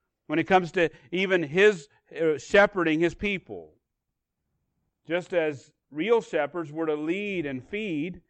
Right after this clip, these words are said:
and protect God's God's people, God's shepherds of the people should be the same, should do the same thing. Listen to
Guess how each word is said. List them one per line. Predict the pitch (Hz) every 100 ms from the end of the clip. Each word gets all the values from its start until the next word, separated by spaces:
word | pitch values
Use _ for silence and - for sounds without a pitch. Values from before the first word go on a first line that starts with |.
| _ -
and | 165 151
protect | 151 196 208 170
God's | 180 185 147 - _ - 151 151 143 _ _ 151
God's | 165 185 147
people, | 202 233 214 135 160 - _ _ 151
God's | 170 196 185
shepherds | - 208 240 214 170 185 -
of | 156 165
the | 160
people | 185 220 202 185
should | - 180
be | 165 190 196 - 160
the | 160
same, | 190 185 185 185 - _ _ 156 -
should | - 165 _ _ _ _ _ 151
do | 196
the | 202
same | - 151 156
thing. | 151 190 170 113 90 90 _ _ _ _ _ _ _ _ _ _ _ _ _ _ _ _ _ _ _ _ _ _ _ _ _ _ _ _ _ _ _ _ _ _ _
Listen | 160 165 165 139
to | 135 127 113